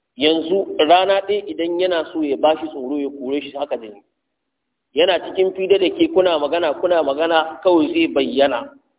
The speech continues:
A lokacin da zai bayyana, shi yana magana da ke, zai kalle ki, zai ga kawai ƙwarangwal ne yake mai dariya.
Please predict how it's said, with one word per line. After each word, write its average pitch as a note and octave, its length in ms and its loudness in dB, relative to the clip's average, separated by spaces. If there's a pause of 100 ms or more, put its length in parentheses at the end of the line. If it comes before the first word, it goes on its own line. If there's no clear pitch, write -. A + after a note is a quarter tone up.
(520)
A D3 100 4
lokacin F#3 440 -2
da E3+ 100 2
zai F3 220 4
bayyana, D3+ 720 0 (680)
shi F3+ 320 -2
yana G3 240 2
magana D#3+ 340 -6
da C#3+ 80 -4
ke, D#3 260 -8
zai E3+ 180 -2
kalle D3 320 -6
ki, D3 180 -12
zai D#3+ 120 -6
ga C#3+ 80 -4 (100)
kawai D#3 200 -4 (100)
ƙwarangwal C3 500 2
ne D#3 80 -2 (120)
yake C3+ 220 -4
mai B2+ 120 0
dariya. G#2 360 -6